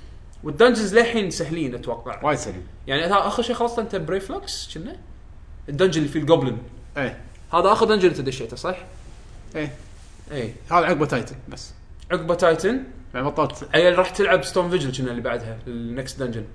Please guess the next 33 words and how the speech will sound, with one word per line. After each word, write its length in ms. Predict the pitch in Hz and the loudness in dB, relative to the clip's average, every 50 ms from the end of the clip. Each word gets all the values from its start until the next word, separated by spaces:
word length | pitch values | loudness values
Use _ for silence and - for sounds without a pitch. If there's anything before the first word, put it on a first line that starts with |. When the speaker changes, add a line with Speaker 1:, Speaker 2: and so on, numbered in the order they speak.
| - - | -16 -14
Speaker 2:
سانكن، 380 | - - 175 170 147 - - 123 | -2 0 2 2 2 0 0 0
ما 120 | 117 110 | 0 -2
أدري 140 | 104 107 110 | -2 -6 -8
شنو. 200 | - - 104 95 - | -8 -10 -10 -10 -10
Speaker 1:
سانكن 320 | - - 196 190 190 202 185 | 0 2 2 2 4 2 2
تمبل 220 | - 202 180 190 | 2 2 4 4
أوف 100 | 175 156 | 4 4
قارن. 380 | - 165 160 139 117 - - 113 | 4 2 2 2 2 -4 -8 -8
Speaker 2:
هذا. 160 | 107 92 87 | -8 -8 -4
Speaker 1:
هذا 360 | - 170 202 226 240 - 285 | 4 8 10 10 10 10 8
أول 480 | 285 - 269 302 339 339 320 320 285 269 | 8 8 8 8 8 8 6 6 8 8
دنجن 220 | 285 302 311 320 | 8 8 8 8
راح 180 | 294 254 214 214 | 6 6 4 2
تشوف 220 | - - 262 262 | 0 0 0 2
فيه 140 | - 262 262 | 4 4 6
ميكانيك 420 | 233 208 196 - 233 220 220 214 | 6 6 6 6 6 6 6 4
شوي. 840 | - - - - 185 190 185 185 180 170 160 151 147 135 123 113 110 - - - - - - - - - - - - - - - - - - - - - - - | 2 -2 2 4 6 8 8 6 6 2 0 -2 -2 -6 -8 -10 -12 -14 -14 -16 -16 -16 -16 -18 -18 -18 -18 -18 -18 -18 -18 -18 -18 -18 -18 -18 -18 -16 -8 0
يعني، 240 | 143 135 143 156 160 | 2 2 4 6 6
إذا 100 | 160 175 | 6 6
دشيت 360 | 165 190 190 - 269 254 254 | 4 4 6 6 6 6 8
مع 140 | 214 185 202 | 6 6 8
ناس 520 | 226 247 226 - - - - - - - - - - - - - - - - - - - - - - - | 8 8 8 8 4 0 -2 -4 -6 -12 -18 -20 -20 -20 -20 -20 -20 -20 -18 -18 -20 -20 -18 -18 0 4
أول 220 | 165 185 196 202 202 | 4 6 6 6 6
مرة، 460 | 208 196 175 180 214 262 254 - - - - - - - - - | 6 6 6 6 6 4 2 -4 -10 -14 -16 -18 -18 -16 -2 2
يعني، 200 | 139 156 151 151 | 2 2 2 2
خلينا 240 | 165 180 165 160 | 2 2 2 2
نقول 180 | 170 156 165 170 | 0 0 0 0
هو 300 | 170 175 156 170 175 170 | 0 -2 -2 -2 0 2
random. 340 | 180 185 196 175 139 120 113 - - - - - - | 4 4 4 4 4 0 -4 -6 -12 -16 -8 0 4
أول 200 | 190 208 208 190 | 6 6 6 8
باس 200 | 214 233 226 - | 6 6 4 4
يمكن 160 | 190 - 185 | 0 0 0
راح، 340 | 151 160 - - - - | -2 -2 -4 -6 -10 -14